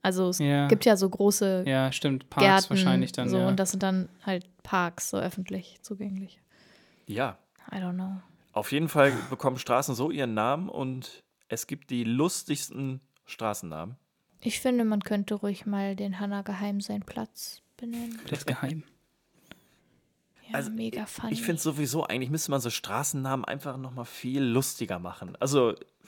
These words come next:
Speaker 3: weiß ich nicht. Also klar, nach Persönlichkeiten ist irgendwie lame. Also, weiß ich nicht, ja.
Speaker 2: Ich
Speaker 3: Aber
Speaker 2: würde
Speaker 3: einfach
Speaker 2: eine Straße so nennen, in, ich würde die Straße nennen, in dem Haus da vorne.
Speaker 3: <laughs>
Speaker 2: Und, und dann ist das halt in dem Haus da vorne zwölf.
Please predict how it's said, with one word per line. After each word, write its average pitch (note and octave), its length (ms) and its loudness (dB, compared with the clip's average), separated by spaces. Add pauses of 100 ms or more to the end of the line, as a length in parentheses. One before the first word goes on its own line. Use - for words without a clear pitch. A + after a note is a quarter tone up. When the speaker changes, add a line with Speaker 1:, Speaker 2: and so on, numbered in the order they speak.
(120)
Speaker 3:
weiß B2 200 -8
ich A#2 80 -10
nicht. A2+ 160 -2
Also C3+ 160 2
klar, D3 220 8
nach B2 160 2
Persönlichkeiten C3+ 760 4
ist - 140 0
irgendwie A2 300 0
lame. A2+ 500 0 (120)
Also, A2 360 -2
weiß F#2+ 160 -6
ich A2 100 -8
nicht, A2 320 -12
ja. A2+ 360 -6 (1160)
Speaker 2:
Ich - 120 -6
Speaker 3:
Aber C3 100 4
Speaker 2:
würde C3 140 8
Speaker 3:
einfach F#3 140 8
Speaker 2:
eine - 60 8
Straße F3+ 360 2
so D#3 80 2
nennen, C3+ 320 4 (200)
in, F3+ 400 4
ich - 140 -6
würde E3 100 -6
die - 80 -8
Straße E3+ 300 2
nennen, D#3 200 4
in F3 220 2
dem D3+ 180 4
Haus D#3 220 6
da C3+ 100 2
vorne. G3+ 500 4 (540)
Speaker 3:
<laughs> - 260 0 (520)
Speaker 2:
Und, D#3+ 120 4 (460)
und F3 80 2
dann E3 160 8 (380)
ist F3 140 4
das E3 120 10
halt E3 200 8
in D3+ 100 6
dem D3 120 8
Haus E3+ 200 8
da D3 100 6
vorne C#3+ 280 4
zwölf. B2 420 4